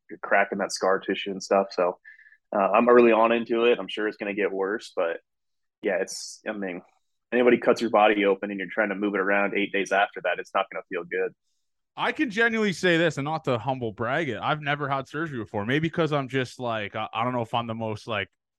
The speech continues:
Speaker 2: uh, flexible dude on the planet. I used to be, humble brag, I used to be able to do the splits at first base, even when it was unnecessary, and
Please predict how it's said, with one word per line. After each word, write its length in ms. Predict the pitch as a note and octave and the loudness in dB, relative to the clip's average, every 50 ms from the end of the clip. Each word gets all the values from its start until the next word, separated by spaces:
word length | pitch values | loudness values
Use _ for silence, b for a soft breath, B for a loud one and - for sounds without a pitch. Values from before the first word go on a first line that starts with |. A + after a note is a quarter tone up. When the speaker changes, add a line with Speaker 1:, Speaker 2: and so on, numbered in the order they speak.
| _ - | _ -6
Speaker 2:
uh, 460 | G#2+ G2+ G2+ G2 F#2+ F#2 F#2 F2+ F2+ | -4 -2 0 0 0 0 -2 -4 -4
flexible 580 | - _ - D3 C3+ C3 - - D3 B2+ B2 A#2 | -6 _ -6 -4 -4 -4 -2 -4 -4 -2 -2 0
dude 220 | G#2+ B2+ B2 B2+ | 2 4 4 4
on 60 | A#2+ A2+ | 4 0
the 60 | G#2 | -2
planet. 300 | E2+ A#2 A#2+ C3 C#3 B2+ | -4 -2 -2 -2 -2 -2
I 80 | A#2+ | -2
used 160 | B2 B2 - - | -4 -4 -6 -6
to 60 | B2 | -4
be, 120 | A#2+ A#2+ | -2 -2
humble 300 | A#2 A2 A#2+ C3 A#2+ A2 | -2 -2 -4 -2 -2 -2
brag, 240 | G2 A2 A#2 A#2+ A2+ | 0 2 0 0 0
I 60 | G#2 | -2
used 140 | A2+ A2+ - | -4 -6 -6
to 40 | A#2+ | -8
be 60 | A2+ | -8
able 80 | G#2+ G2+ | -8 -8
to 80 | A2 | -4
do 20 | G#2 | -4
the 80 | G2+ | -4
splits 380 | - - - B2+ B2 A2+ - A2 | -6 -6 -2 0 0 0 0 -4
at 80 | G2 | -6
first 280 | - - A2+ G#2+ G2+ - | -4 -2 -4 -4 -2 -2
base, 280 | - A#2 A#2 A2 G2+ - | -2 -2 -2 -2 -4 -6
even 140 | A2+ G#2+ G#2+ | -10 -8 -4
when 160 | G#2+ G#2+ G#2+ | -2 -2 0
it 20 | |
was 120 | G2+ G2+ G#2+ | -2 -2 -4
unnecessary, 680 | G#2 G2+ G#2+ G#2+ G#2 - - - G2 F#2 F2+ F#2 F#2 | -6 -4 -4 -6 -6 -6 -6 -4 -2 -2 -2 -2 -4
and 220 | F2+ F#2 F#2+ F2+ | -4 -6 -10 -14